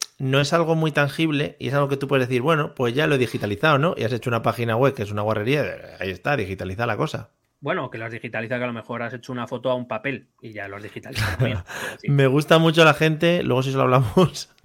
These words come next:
Speaker 1: <laughs> que en vez de hacer captura de pantalla le hace una foto a la pantalla, ¿eh? Me parece unas personas para mí ahora, habría que legislar, <laughs> habría que legislar a esa gente.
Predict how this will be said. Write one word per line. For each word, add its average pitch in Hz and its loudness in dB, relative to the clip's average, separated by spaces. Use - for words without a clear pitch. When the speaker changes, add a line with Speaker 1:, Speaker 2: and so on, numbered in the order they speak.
Speaker 1:
<laughs> - -14
que 131 -2
en 120 -2
vez 127 4
de - 4
hacer 143 2
captura 139 4
de 135 6
pantalla 135 2
le 135 4
hace 127 -2
una 127 2
foto 135 2
a - 2
la 107 -2
pantalla, 110 -2
¿eh? - -12
Me 120 -2
parece 127 2
unas 127 0
personas 127 0
para 117 0
mí 120 -2
ahora, 135 2
habría 120 4
que 131 4
legislar, 113 0
<laughs> - -20
habría 117 2
que 160 4
legislar 120 4
a 113 2
esa 110 0
gente. 95 -4